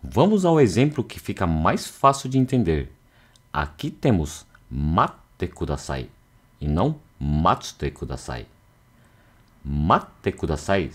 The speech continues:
significa "espere" ou "só um momento". Outro exemplo, "Kochi", que significa "aqui", e "achi", que significa "ali"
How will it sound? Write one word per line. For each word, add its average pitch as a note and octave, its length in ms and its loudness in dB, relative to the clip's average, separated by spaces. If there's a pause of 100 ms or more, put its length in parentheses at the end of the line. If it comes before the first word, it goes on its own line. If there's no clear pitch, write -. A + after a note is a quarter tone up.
(140)
significa D#2 760 -6 (220)
"espere" G2+ 580 -2 (540)
ou E2 220 -2
"só - 360 -4
um G#2+ 60 4
momento". G#2 580 -2 (880)
Outro A#3+ 380 2
exemplo, F#2 580 2 (640)
"Kochi", - 720 -2 (320)
que - 120 -12
significa D2+ 720 -6 (100)
"aqui", G2+ 420 -6 (460)
e D2 180 -8 (220)
"achi", - 720 -2 (280)
que - 120 -18
significa C#2+ 720 -6 (140)
"ali" G2+ 420 0